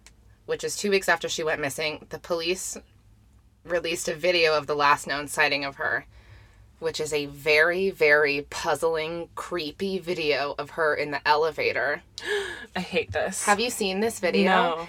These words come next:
Speaker 1: It blows my mind that you haven't seen it, and I have it for you, and I'm gonna make you watch
Speaker 2: What
Speaker 1: it.
Speaker 2: year was this?
Speaker 1: Two thousand thirteen.
Speaker 2: <gasps> This is a recent mystery.
Speaker 1: This is recent, and it was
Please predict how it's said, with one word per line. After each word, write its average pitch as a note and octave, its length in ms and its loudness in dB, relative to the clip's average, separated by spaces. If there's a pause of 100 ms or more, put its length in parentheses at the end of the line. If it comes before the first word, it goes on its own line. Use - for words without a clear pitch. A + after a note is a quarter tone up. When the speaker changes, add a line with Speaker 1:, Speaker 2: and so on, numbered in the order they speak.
Speaker 1:
It G3+ 180 -4
blows F#3 320 2
my F3 120 0
mind D3+ 180 2
that D3+ 100 -2
you D3 120 -4
haven't D3 260 -4
seen C3 160 -6
it, C3 180 -2
and D3+ 140 0
I C#3+ 60 4
have D3+ 220 4
it E3 120 -4
for F3+ 140 2
you, E3+ 120 0
and D#3+ 80 -2
I'm D3 100 -2
gonna C#3+ 120 -4
make C3 180 -4
you - 120 -8
watch - 180 -10
Speaker 2:
What B3 140 2
Speaker 1:
it. A3 40 -2
Speaker 2:
year A3 120 0
was G3+ 140 -8
this? - 360 -12
Speaker 1:
Two - 60 -20
thousand E3 280 -4
thirteen. E3 480 -6 (280)
Speaker 2:
<gasps> - 20 -14 (680)
This G3 120 -6
is G#3 120 -4
a G#3 40 -2
recent F3 360 -8
mystery. F3+ 260 -2
Speaker 1:
This - 80 -4
is G#3 160 0
recent, G#3 300 0
and F3 120 0
it E3+ 120 -2
was D#3+ 160 -6